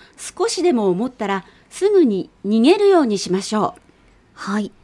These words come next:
Speaker 2: ついていかないのつ。みんなと一緒にいるのみ。きちんと知らせるのき。大声で助けを呼ぶの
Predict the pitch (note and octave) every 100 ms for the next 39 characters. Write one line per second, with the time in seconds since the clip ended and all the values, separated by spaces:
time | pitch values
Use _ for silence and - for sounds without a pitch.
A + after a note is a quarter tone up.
0 | _ _ - - C#4+ C4 - F3 C#3+ A#3+
1 | D#4 F4+ F#4 D#4 E4 E4 - C4 B3 _
2 | _ _ - D4+ G#4 G#4+ A4 E4+ D4+ C4
3 | - D4+ D4 C#4+ C#4 C#4 C4 - A3 G#3+
4 | F3+ G3+ - - _ _ - - C#4 C4
5 | A#3+ E3 - F3 A3 C#4 D#4+ D#4+ C#4+ D#4+
6 | - - C4 - _ _ - _ C4 D4+
7 | C#4+ D4 B3+ A3+ G#3+ A3 A3+ - G#4+ G4
8 | C4 B3 A#3 B3+ A#3+ C4